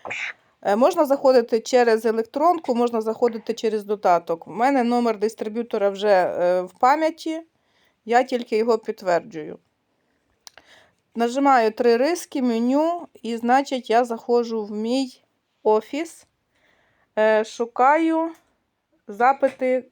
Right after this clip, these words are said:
ко-, комісії. І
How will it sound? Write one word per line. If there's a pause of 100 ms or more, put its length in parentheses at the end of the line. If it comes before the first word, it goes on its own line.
(140)
ко-,
комісії. (1080)
І